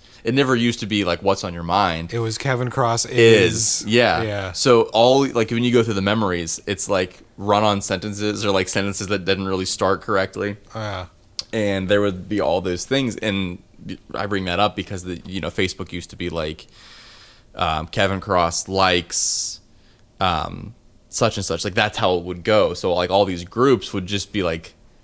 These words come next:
Speaker 1: sentences that started, like, in medias res, <laughs> like, halfway through.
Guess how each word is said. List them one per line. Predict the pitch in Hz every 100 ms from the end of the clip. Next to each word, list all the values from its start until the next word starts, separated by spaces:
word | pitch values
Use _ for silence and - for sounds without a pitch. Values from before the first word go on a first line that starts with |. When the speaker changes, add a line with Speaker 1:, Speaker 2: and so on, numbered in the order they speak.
| _
Speaker 1:
sentences | - - 131 123 110 107 92
that | 95 87
started, | - 107 98 87
like, | 85 -
in | 107 110
medias | 107 104 95 90 -
res, | 95 95 120 117 - 160 - 277 - 349 214
<laughs> | 277 285 - - - -
like, | 117
halfway | 127 120 123 123 110
through. | 107 120 147